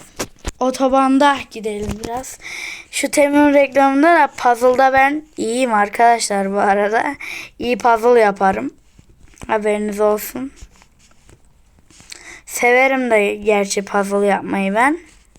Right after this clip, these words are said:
Ee, bir saniye, bunun olması gerekiyor şu anda. Şu anda benim bunu yapmış ol-, yapmış olmam gerekiyor. <laughs>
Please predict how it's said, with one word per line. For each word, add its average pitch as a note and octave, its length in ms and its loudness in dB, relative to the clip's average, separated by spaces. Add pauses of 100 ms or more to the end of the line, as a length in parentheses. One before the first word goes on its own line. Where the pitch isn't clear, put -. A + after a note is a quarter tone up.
(1120)
Ee, G#2 380 0 (1500)
bir B3 100 -4
saniye, G#3 540 0
bunun C#4 240 2
olması B3+ 460 2
gerekiyor F#3 520 0
şu F#3 120 -10
anda. F#3 340 -10 (840)
Şu - 220 2
anda D#4 320 4
benim D#4 360 6
bunu F#4 140 4
yapmış D4+ 580 4
ol-, G#3 360 -4
yapmış A#3 500 0
olmam G3 400 -2
gerekiyor. G3 880 -4 (1300)
<laughs> - 40 -14